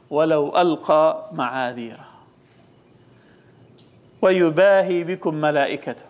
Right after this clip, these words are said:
هذا الشهر الذي يفتخر بكم الله أمام الملائكة. Just imagine يا إخواننا، أخوك اللي جنبك يجوز مش عارف اسمك. The brother next to you probably doesn't know your name.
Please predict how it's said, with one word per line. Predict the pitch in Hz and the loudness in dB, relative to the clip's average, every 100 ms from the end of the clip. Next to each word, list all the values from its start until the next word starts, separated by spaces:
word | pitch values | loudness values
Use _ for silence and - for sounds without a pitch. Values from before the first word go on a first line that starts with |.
| - | -4
هذا | 190 151 | -2 -2
الشهر | 147 - 202 160 - - _ _ _ _ _ _ _ - | -4 -2 -2 -2 -6 -20 _ _ _ _ _ _ _ -10
الذي | 139 147 160 | -4 -2 0
يفتخر | 165 - 151 160 | -2 -4 -4 -4
بكم | 139 151 151 143 | -6 -8 -6 -6
الله | 143 151 123 | -2 -2 -2
أمام | 139 131 | -6 -6
الملائكة. | 123 117 117 95 - - - - | -8 -10 -12 -16 -20 -20 -20 -10
Just | - - | -8 -4
imagine | 160 165 160 143 | 0 0 0 -2
يا | 143 | -6
إخواننا، | 139 151 139 131 - - | -2 -2 -2 -6 -14 -6
أخوك | - - 202 - | -4 0 0 0
اللي | 180 | 0
جنبك | 160 190 190 185 | 0 0 0 -2
يجوز | 180 180 | -4 -4
مش | 175 | 0
عارف | 156 170 143 | 2 0 -2
اسمك. | 127 113 107 _ - _ _ _ _ _ _ - - _ - | -8 -12 -20 _ -20 _ _ _ _ _ _ -20 -20 _ -8
The | 180 151 | -2 0
brother | 180 208 196 | 2 4 2
next | 185 208 - | 0 -4 -4
to | 220 | -6
you | 202 | -4
probably | 196 196 190 190 | 0 2 2 0
doesn't | 185 180 185 | 0 -2 0
know | 190 | 0
your | 190 180 | 2 0
name. | 170 139 107 | 0 -4 -6